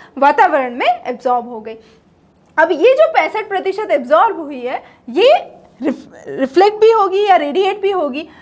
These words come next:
तो इसमें से सत्रह प्रतिशत तो अर्थ से रिफ्लेक्ट हो जाती है और अड़तालीस प्रतिशत जो है वत-, पा-, अ, वातावरण से रिफ्लेक्ट हो जाती है। और इस पैंतीस प्रतिशत का जो हम बात कर रहे हैं, उसमें से छः प्रतिशत, नौ प्रतिशत और उन्नीस प्रतिशत जो है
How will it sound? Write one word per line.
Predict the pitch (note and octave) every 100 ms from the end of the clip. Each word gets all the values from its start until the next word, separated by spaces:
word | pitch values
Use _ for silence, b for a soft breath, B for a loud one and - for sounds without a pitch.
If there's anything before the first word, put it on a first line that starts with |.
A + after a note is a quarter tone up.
| B
तो | F4+
इसमें | G4 G#4
से | A#4 C5
सत्रह | A#4 - F4
प्रतिशत | G#4 F#4 F#4+ G4 G#4
तो | G#4+
अर्थ | - C#4+ -
से | - G4+
रिफ्लेक्ट | F#4+ F#4+ F#4 F#4+
हो | F#4
जाती | F4 E4 F4+
है | G4+
और | D#4+
अड़तालीस | C#4+ B3 D4 D4 F#4
प्रतिशत | F#4 D4+ C#4+ D#4
जो | C4 C#4+
है | F4 - B B
वत-, | B3+ C4+ C4 B3
पा-, | D4 C#4
अ, | B3 B3
वातावरण | C#4 D4 F#4 E4 C#4
से | C#4+ G4+
रिफ्लेक्ट | F#4 - B3+ B3+
हो | B3
जाती | A#3+ A#3 A#3
है। | C4 - b b b
और | D#4 F#4
इस | G4+ -
पैंतीस | - F4 D#4+ C#5 D5
प्रतिशत | G#4 C#4+ D#4 F4 F4
का |
जो | D#4 D#4+
हम | E4 D4
बात | B3+ C4
कर | C4 B3
रहे | B3
हैं, | C#4+ G#4+
उसमें | D#4 D#4 D4+
से | D#4 G#4
छः | G4 G4
प्रतिशत, | F#4+ E4 D4 E4+ E4+
नौ | D4+
प्रतिशत | D#4 C#4+ B3+ B3+ C#4+
और | D#4+
उन्नीस | D4+ C#4+ D#4+ F#4+
प्रतिशत | C4+ B3+ A#3+ B3+
जो | G#3+ A#3
है | B3 A#4